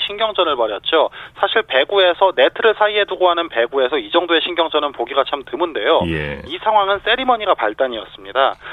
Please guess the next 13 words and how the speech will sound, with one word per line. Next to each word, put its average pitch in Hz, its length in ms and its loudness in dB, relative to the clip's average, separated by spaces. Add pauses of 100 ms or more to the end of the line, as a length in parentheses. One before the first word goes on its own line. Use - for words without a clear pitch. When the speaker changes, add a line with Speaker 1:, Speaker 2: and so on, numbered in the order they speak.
(180)
Speaker 1:
사실 208 280 2
케이비 240 320 -2
손해보험의 175 600 2
노모리 151 300 0
케이타 190 340 0
선수의 156 440 -2
세레머니가 170 560 2
조금 - 320 -6
과하다는 185 560 0
배구계의 139 640 -2
의견이 151 360 -2
있긴 131 380 -10
합니다만 127 680 -2